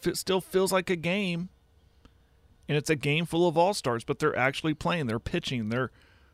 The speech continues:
they're attempting to hit. They're, they're making great plays. I mean, the first inning started off with a bang, two back-to-back, uh, grabs at the wall for the A L,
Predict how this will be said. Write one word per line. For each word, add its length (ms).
they're 160
attempting 500
to 100
hit. 280
They're, 400
they're 220
making 380
great 240
plays. 320
I 80
mean, 100
the 60
first 340
inning 240
started 260
off 140
with 120
a 40
bang, 320
two 200
back-to-back, 720
uh, 180
grabs 400
at 100
the 80
wall 500
for 200
the 120
A 200
L, 280